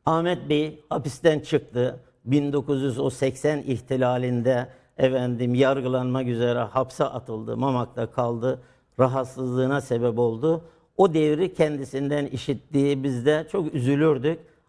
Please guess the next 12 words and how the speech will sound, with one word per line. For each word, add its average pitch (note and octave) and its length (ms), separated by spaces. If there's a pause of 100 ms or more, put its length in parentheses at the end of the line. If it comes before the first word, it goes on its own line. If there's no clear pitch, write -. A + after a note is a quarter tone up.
Ama D#3+ 220
ş-, - 160
şöyle D3 440
demişti, A#2 440
deminki C#3 400
sizin C3+ 320
sorduğunuz C3+ 800 (340)
Doğu C3+ 120
Anadolu D3+ 440
Gerçeği C3+ 680
kitabını C#3 640 (320)
yazmamı, D3+ 800